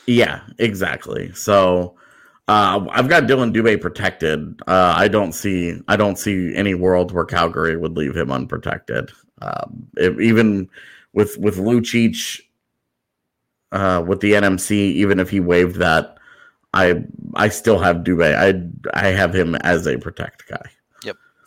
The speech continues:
Speaker 1: He's probably their sixth protection of their seven forwards, um, because all of the other guys ahead of him are better. I mean, Tkachuk, Gaudreau, Monahan,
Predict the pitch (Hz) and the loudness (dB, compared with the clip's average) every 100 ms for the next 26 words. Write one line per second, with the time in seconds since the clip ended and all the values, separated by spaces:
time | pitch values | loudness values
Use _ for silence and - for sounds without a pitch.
0 | _ _ - 127 135 143 127 107 107 101 | _ _ 2 2 4 4 4 4 4 2
1 | 90 87 101 95 - 110 - - - - | -2 0 0 0 -2 -2 -4 -12 -20 -20
2 | - - 113 110 - 131 120 - 98 95 | -8 -4 0 0 0 -2 -2 -2 -2 2
3 | 101 - 101 92 90 95 98 107 117 123 | 0 2 2 2 -2 0 2 4 2 0
4 | - _ _ _ _ _ _ _ - 95 | -10 _ _ _ _ _ _ _ -4 2
5 | 87 80 76 85 95 95 87 - 101 104 | 2 2 -2 -4 -2 0 -2 0 4 4
6 | 101 104 95 98 92 92 87 90 - - | 4 2 2 2 2 2 2 2 -2 -6
7 | 80 87 90 95 87 85 101 87 82 101 | -2 0 0 -2 -4 -6 -8 -6 -2 -2
8 | 107 - 87 82 - 76 101 92 - 87 | -4 -8 -6 -6 -8 -4 0 0 -2 -8
9 | - 87 82 85 85 82 85 87 85 85 | -2 2 2 0 -2 -2 -2 -2 -2 -2
10 | 87 | -4